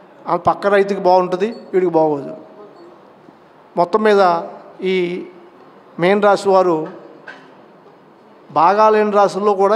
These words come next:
ఇది ఒకటి. కాబట్టి మీన రాశి వారు కూడా శనివారం, మంగళవారం రుద్రాభిషేకాలు చేసుకోవడం చాలా మంచిది.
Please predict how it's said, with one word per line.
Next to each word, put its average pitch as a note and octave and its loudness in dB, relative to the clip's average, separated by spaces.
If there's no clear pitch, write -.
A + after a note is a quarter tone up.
ఇది F3 -4
ఒకటి. D3+ -8
కాబట్టి F#3 0
మీన F3 -2
రాశి F#3 0
వారు F#3+ 0
కూడా F3+ 2
శనివారం, F3+ 2
మంగళవారం F3 2
రుద్రాభిషేకాలు F3 0
చేసుకోవడం E3+ -2
చాలా D#3+ -2
మంచిది. D#3+ -8